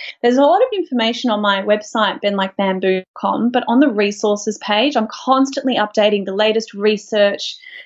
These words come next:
and evidence behind nutrition, kinesiology, meridians, and all the different things that I do. But I think what I've learned now across the board, the most common denominator for repairing brain and gut health, um, and the mitochondria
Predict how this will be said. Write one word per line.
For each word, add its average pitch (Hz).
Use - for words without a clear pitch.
and 214
evidence 220
behind 202
nutrition, 311
kinesiology, 262
meridians, 233
and 214
all 262
the 277
different -
things 196
that 202
I 190
do. 196
But 254
I 262
think 285
what 254
I've 247
learned 277
now 202
across 240
the -
board, 196
the 208
most 208
common 247
denominator 196
for 202
repairing 202
brain 196
and 190
gut 196
health, 190
um, 190
and 196
the 190
mitochondria 196